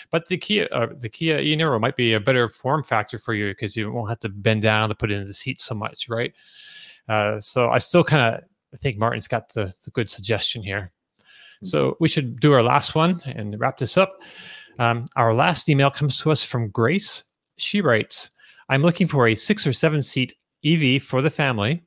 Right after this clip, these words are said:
Speaker 1: We have a twenty eighteen Bolt and love it,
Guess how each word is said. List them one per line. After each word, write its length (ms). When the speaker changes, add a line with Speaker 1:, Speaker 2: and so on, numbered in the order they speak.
Speaker 1:
We 140
have 180
a 80
twenty 380
eighteen 380
Bolt 400
and 340
love 240
it, 200